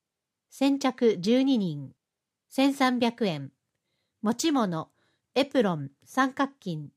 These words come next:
手拭きタオル。申し込み、一月十一日火曜から電話かファックスか直接。絵手紙第二弾。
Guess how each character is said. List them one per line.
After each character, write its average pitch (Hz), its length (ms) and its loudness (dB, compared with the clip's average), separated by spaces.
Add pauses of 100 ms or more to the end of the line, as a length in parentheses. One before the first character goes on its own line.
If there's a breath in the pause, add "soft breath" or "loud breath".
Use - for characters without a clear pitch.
(140)
手 190 120 -4
拭 - 100 -14
き 302 140 -6
タ 254 200 4
オ 190 80 0
ル。 143 200 -12 (840)
申 240 160 4
し 247 120 -12
込 226 180 0
み、 202 260 -2 (640)
一 311 220 -2
月 302 260 0
十 285 180 2
一 285 200 -2
日 262 240 -2
火 247 160 -2
曜 262 160 2
か 190 160 -4
ら 151 180 -6 (320)
電 240 220 2
話 277 100 0
か 233 200 -2
フ 254 100 -4
ァ - 20 0
ッ 254 60 0
ク - 80 -16
ス - 160 -16
か 160 140 -8 (140)
直 175 180 -8
接。 190 540 -8 (2000)
絵 233 100 0
手 330 160 2
紙 220 420 0
第 233 280 4
二 247 120 2
弾。 151 300 -6